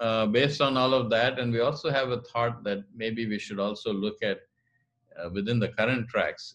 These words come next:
A and B, um, if there are specific things that we felt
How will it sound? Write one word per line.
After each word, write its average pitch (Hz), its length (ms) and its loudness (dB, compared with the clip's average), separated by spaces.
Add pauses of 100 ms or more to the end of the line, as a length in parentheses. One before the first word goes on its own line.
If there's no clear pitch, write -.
A 101 100 2
and 90 220 -2
B, 85 360 -6 (340)
um, 87 360 -10 (180)
if 101 140 -8
there 113 160 -2
are 107 60 -2
specific - 640 -8
things 120 260 0
that 98 180 -4
we 95 140 -6
felt 104 400 -2